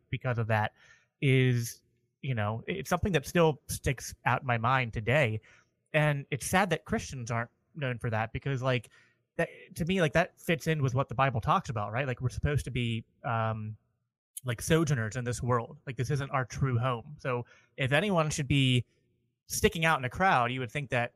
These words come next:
that Christians should be, not, you know, not, not the people who are literally, like, saying, "I am of this world and nothing else." But unfortunately, there's, uh, in America, at least, uh, just a lot of heavy entanglement of Christian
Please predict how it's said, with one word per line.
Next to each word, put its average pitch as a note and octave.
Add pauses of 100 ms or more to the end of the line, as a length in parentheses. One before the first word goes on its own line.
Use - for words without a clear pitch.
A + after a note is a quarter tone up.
that C#3
Christians A2+
should B2
be, A2
not, B2 (200)
you C#3
know, A2+
not, A#2+
not C3
the C3
people B2
who B2
are A2+
literally, A#2+
like, G#2+
saying, B2
"I A#2+
am B2
of B2
this A2+
world B2+
and A2+
nothing A#2+
else." - (480)
But B2+
unfortunately, A#2
there's, A2+ (100)
uh, C3
in C#3
America, C3+
at A#2
least, A2+
uh, - (340)
just B2
a A2+
lot A2+
of A2 (420)
heavy B2
entanglement A2+
of A2 (360)
Christian A#2